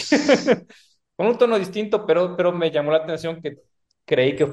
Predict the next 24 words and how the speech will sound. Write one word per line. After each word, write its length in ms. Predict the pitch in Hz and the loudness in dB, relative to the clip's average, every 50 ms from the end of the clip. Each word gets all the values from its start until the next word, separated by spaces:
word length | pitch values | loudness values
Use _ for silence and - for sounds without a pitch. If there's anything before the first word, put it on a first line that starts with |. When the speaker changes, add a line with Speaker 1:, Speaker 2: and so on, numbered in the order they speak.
| 151 | -2
Speaker 2:
iba 200 | 147 143 143 151 | -4 0 2 2
a 40 | 147 | 2
ser 140 | 143 131 131 | 4 4 2
algo 280 | 131 135 139 139 139 - | 2 2 -2 -4 -4 -4
parecido, 640 | 135 110 110 110 107 - 120 123 143 185 214 - - | -6 -4 -4 -6 -8 -10 -10 -8 -6 -6 -8 -8 -12
y 220 | - 190 202 202 202 | -10 -4 0 2 4
en 160 | 202 202 196 | 4 4 2
esencia, 580 | 202 196 214 214 220 220 214 - 254 294 339 320 _ _ _ _ _ - | 2 4 4 2 2 2 -4 -6 -6 -6 -6 -8 _ _ _ _ _ -4
bueno, 300 | 143 160 156 139 131 127 127 120 123 | -2 -2 -2 0 -4 -4 -4 -6 -6
el, 320 | 127 123 120 117 127 127 | -6 -6 -6 -6 -4 -4
el, 140 | 120 113 113 | -4 -4 -2
la, 200 | 110 113 107 110 | -4 -4 -2 -2
la 140 | 113 113 113 | -2 -2 -2
premisa 480 | - 139 135 143 156 151 147 196 190 180 | -2 -2 -2 -2 -4 -6 -4 -4 -4 -4
es 160 | 180 180 180 180 - _ | -4 -8 -10 -16 -12 _
parecida, 540 | - 147 135 127 127 120 127 151 180 190 - | 0 0 2 2 0 -2 -2 0 0 0 0
pero 220 | - 120 117 117 120 | -2 -4 -4 -2 -2
no, 220 | 139 151 147 147 156 | -2 -4 -4 -4 -8
uno 160 | 143 143 139 | -8 -8 -6
se 80 | 131 135 | -2 -2
va 200 | 127 120 135 131 | -2 -2 -2 -4
por 100 | 131 131 | -2 -4
otro 180 | 127 127 139 127 | -4 -4 -6 -4
lado, 320 | 131 127 139 160 - | -2 -2 -2 -2 -6